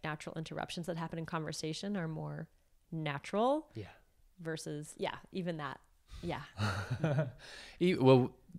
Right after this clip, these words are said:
Speaker 3: the very first issue, we went, we came out to see Carl Powley, which would have been before Zoom, not before Skype. And just having that, we found by coming to people's
Speaker 1: Before Zoom existed?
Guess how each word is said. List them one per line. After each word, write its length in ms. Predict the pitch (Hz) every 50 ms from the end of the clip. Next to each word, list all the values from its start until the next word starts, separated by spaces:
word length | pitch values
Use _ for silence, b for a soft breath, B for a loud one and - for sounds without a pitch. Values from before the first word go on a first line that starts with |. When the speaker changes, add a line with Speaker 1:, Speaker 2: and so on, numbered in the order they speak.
| - - - -
Speaker 3:
the 100 | 139 120
very 160 | 104 120 117 104
first 260 | - 120 104 - -
issue, 420 | 101 95 - 101 98 95 95 92 - -
we 240 | 110 107 95 98
went, 220 | 98 98 98 - -
we 100 | 120 104
came 180 | - - 107 101
out 120 | 95 -
to 40 | -
see 120 | - 98
Carl 200 | - - 92 87
Powley, 340 | - - 98 95 90 - - -
which 180 | - 139 135 156 127 - - -
would 120 | 123 120
have 60 | 117
been 160 | 127 117 110
before 340 | 98 107 98 - - 131 113 98
Zoom, 300 | 95 92 95 110 139 - - - - -
not 140 | 107 - -
before 200 | 98 - 104 -
Skype. 320 | - - 107 101 - - - B B B B B B B B B
And 100 | - 117
just 140 | 117 123 -
having 260 | 139 127 120 117 113
that, 200 | 107 98 - - - _ _ - - -
we 120 | 117 120
found 500 | 110 - - 104 107 107 101 95 87 -
by 120 | - 92 92
coming 240 | - - 104 98
to 100 | - -
people's 340 | - 104 98 - 95 98 95 -
Speaker 1:
Before 320 | 226 - - 233 247 254
Zoom 240 | 214 220 254 240 226
existed? 680 | 190 151 156 170 196 196 - - 302 359 392 381